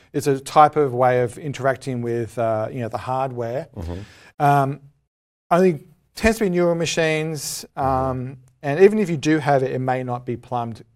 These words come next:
Speaker 1: end to end inside the kernel to
Speaker 2: Mm-hmm.
Speaker 1: achieve this. So, uh,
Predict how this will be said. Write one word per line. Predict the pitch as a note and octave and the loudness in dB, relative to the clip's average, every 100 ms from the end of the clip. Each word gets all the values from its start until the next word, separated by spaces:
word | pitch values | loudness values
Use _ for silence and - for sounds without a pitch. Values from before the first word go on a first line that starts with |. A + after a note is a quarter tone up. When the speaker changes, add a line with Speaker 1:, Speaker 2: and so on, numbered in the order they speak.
| - | -10
Speaker 1:
end | C3+ B2+ | -8 -6
to | C#3 | -6
end | C3+ B2 A#2+ | -6 -8 -8
inside | A2 B2+ A2 | -8 -6 -6
the | A2+ | -8
kernel | - B2+ A#2+ A2+ | -8 -8 -8 -10
to | - | -12
Speaker 2:
Mm-hmm. | G2 | -10
Speaker 1:
achieve | E2+ B2 A2+ | -4 -4 -4
this. | A2 - - - - - - - | -8 -12 -14 -16 -20 -20 -20 -4
So, | - D#3 C#3+ D3 - _ _ | 4 6 6 0 -18 _ _
uh, | D3 C#3 C#3+ | 2 4 4